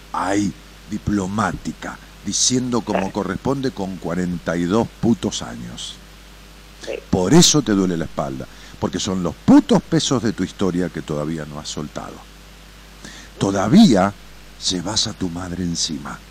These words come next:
Speaker 1: por eso te duele tanto la espalda.
Speaker 2: Sí.
Speaker 1: Entonces, solcito de mi vida, querida, en algún momento, hoy veía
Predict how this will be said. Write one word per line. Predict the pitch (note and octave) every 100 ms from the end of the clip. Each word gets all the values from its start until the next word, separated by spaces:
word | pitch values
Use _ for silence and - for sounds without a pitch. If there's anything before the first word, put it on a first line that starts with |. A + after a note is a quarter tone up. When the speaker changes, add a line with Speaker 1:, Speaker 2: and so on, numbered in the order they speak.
| - - - -
Speaker 1:
por | D#2+ F2
eso | G2 - G#2
te | -
duele | D#2 C#2+ D2+ E2
tanto | - C2 B1 B1+ C#2
la | A#1+
espalda. | - - - - - - - - - - - -
Speaker 2:
Sí. | - - - - - - - - -
Speaker 1:
Entonces, | B2+ - F#3 D#3 -
solcito | - C#2+ C#2+ - F2+ D2+
de | C#2
mi | C2 B1+ C#2+
vida, | B1 A#1
querida, | G#1+ C#2 D2+ A#1+ - - - - - - - - - - - - - - - - - - - - - - - - -
en | F2 E2
algún | F2+ A2 G#3 C#3
momento, | F#2 D#2 D2 C2 E2
hoy | - A2+
veía | A2 G#2 G#2